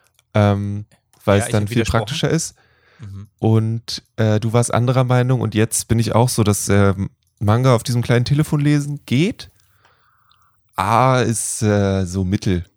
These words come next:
Speaker 1: Ähm, und dann, jetzt verstehe ich auch, warum Telefone größer sein dürfen.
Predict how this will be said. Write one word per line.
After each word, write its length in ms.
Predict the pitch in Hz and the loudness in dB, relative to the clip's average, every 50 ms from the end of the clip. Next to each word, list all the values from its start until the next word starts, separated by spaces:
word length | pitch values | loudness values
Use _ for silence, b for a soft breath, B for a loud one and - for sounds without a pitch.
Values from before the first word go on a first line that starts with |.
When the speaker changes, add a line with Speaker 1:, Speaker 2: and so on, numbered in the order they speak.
| _ _ _ _ _ _ _ _ _ _ _ - | _ _ _ _ _ _ _ _ _ _ _ -2
Speaker 1:
Ähm, 580 | 95 95 95 95 95 92 92 92 90 90 90 87 - _ _ _ - - - _ - | 0 0 2 0 0 -2 -4 -6 -8 -8 -10 -12 -16 _ _ _ -18 -18 -18 _ -14
und 160 | - 90 87 | -12 -6 -4
dann, 240 | 101 95 92 92 90 | -4 -4 -4 -4 -4
jetzt 200 | 95 90 - - | -6 -6 -6 -6
verstehe 280 | - 98 95 - - 95 | -4 -4 -4 -2 -4 -6
ich 140 | 90 - | -4 -4
auch, 140 | - 90 87 - | -4 -6 -4 -4
warum 280 | 87 85 85 90 85 - | -6 -6 -6 -6 -8 -6
Telefone 440 | - 101 90 87 - - 87 85 | -4 -4 -4 -2 -4 -6 -8 -8
größer 300 | - - - 90 - 92 | -6 -6 -6 -6 -4 -6
sein 180 | 90 85 80 82 | -6 -6 -8 -8
dürfen. 280 | 80 82 80 - - | -8 -8 -10 -10 -14